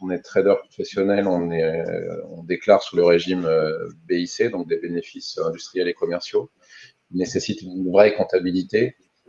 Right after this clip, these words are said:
Donc, c'est beaucoup plus lourd. Euh, après, la difficulté encore, c'est que le, la, l'administration fiscale ne donne pas de règles <clears throat> extrêmement claires pour dire à partir de quel moment on passe, euh, investisseur habituel.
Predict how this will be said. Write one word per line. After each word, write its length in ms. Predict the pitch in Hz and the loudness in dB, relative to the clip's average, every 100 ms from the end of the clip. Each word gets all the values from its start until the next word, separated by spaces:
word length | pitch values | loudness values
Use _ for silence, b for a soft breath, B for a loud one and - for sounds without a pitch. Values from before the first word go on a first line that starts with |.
| 127 | -16
Donc, 100 | 90 | -8
c'est 120 | - | -4
beaucoup 220 | 107 - 135 | -4 -4 -2
plus 160 | 120 | 2
lourd. 520 | 110 135 135 90 - b b b _ _ - | 6 8 8 6 2 b b b _ _ 2
Euh, 880 | 92 87 90 87 87 87 87 87 90 90 - | 6 8 8 6 2 -2 -4 -8 -10 -12 -6
après, 260 | 95 - | 0 6
la 100 | 117 | 6
difficulté 580 | 104 104 104 117 107 123 | 6 0 -6 -12 0 4
encore, 340 | 107 - 123 120 | 4 8 6 6
c'est 160 | 101 | 0
que 140 | - 101 | 0 0
le, 540 | 90 87 82 82 85 | 2 0 2 0 0
la, 720 | 87 90 90 90 90 90 87 | -2 -2 0 0 -2 -4 -4
l'administration 580 | 90 87 95 - 101 104 | -2 0 -2 0 0 2
fiscale 380 | - 104 117 110 | 0 2 4 4
ne 60 | 95 | 4
donne 200 | 95 95 | 2 4
pas 160 | 113 | 4
de 80 | 113 | 6
règles 340 | 113 107 92 - - | 6 6 4 2 6
<clears throat> 380 | 113 76 - 123 | 8 6 4 -2
extrêmement 440 | - - 151 139 | -2 4 6 6
claires 320 | - 147 139 | 6 6 6
pour 160 | - 120 | 4 6
dire 160 | 135 | 6
à 80 | 135 | 6
partir 280 | 131 - 120 | 4 4 0
de 80 | 113 | 2
quel 160 | 123 | 2
moment 300 | 117 120 123 | 4 4 4
on 60 | 110 | 2
passe, 360 | - 113 - 92 | 4 2 2 0
euh, 200 | 92 92 B B B _ | 2 0 B B B _
investisseur 600 | 92 95 - 98 - 101 | -2 -2 -4 -6 2 4
habituel. 560 | 95 95 - 113 131 | 4 2 2 4 4